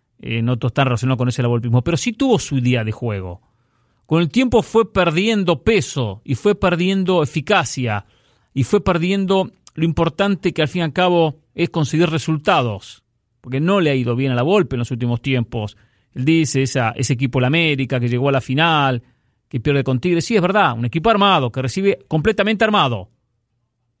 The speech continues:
Sigue con su trabajo, llega a la final. El torneo siguiente es un desastre, ni en la liguilla se mete.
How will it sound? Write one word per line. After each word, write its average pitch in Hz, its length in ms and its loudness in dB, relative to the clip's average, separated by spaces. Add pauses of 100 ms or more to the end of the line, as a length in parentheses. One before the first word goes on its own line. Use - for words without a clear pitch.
(360)
Sigue 196 340 0
con 151 140 -4
su 160 120 -4
trabajo, 190 420 0
llega 156 180 -2
a - 20 0
la 151 80 2
final. 143 240 0
El 113 60 -4
torneo 147 480 -2
siguiente 160 460 -2
es - 80 -4
un 156 60 0
desastre, 117 680 -2
ni 131 100 -2
en 143 40 2
la 147 60 0
liguilla 143 360 2
se 123 120 -6
mete. 98 360 -6